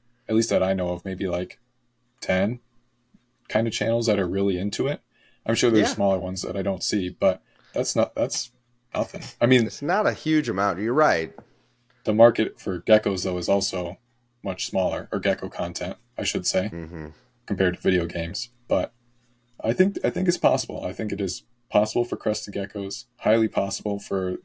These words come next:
Speaker 1: the other morphs or other reptiles that we
Speaker 2: Locales.
Speaker 1: talked about. Yep.
Speaker 2: Yep.
Speaker 1: For sure. Um, as far as the crested gecko market saturation, that's a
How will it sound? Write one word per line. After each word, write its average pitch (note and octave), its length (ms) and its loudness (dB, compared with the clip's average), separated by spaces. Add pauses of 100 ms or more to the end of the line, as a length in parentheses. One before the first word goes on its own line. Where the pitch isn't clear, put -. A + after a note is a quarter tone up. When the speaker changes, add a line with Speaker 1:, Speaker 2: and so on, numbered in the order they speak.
(140)
Speaker 1:
the G2+ 120 0
other F#2+ 300 0 (200)
morphs F#2+ 320 -4
or F#2 320 0
other F#2+ 380 0 (560)
reptiles F#2+ 400 0
that F#2+ 60 0
we F2+ 60 0
Speaker 2:
Locales. E2 160 -2
Speaker 1:
talked E2+ 220 -2
about. F#2+ 280 -8 (260)
Yep. F#2+ 180 0
Speaker 2:
Yep. F2+ 240 -2 (580)
Speaker 1:
For - 120 -4
sure. F#2 320 -2 (760)
Um, G2 420 4 (1120)
as G2 120 -4
far G#2 240 2
as G2+ 140 0
the E2 120 -6
crested A2 440 -2
gecko G2+ 260 -4
market G#2+ 480 2
saturation, F#2+ 880 -2 (760)
that's G#2 280 -2
a F#2+ 300 2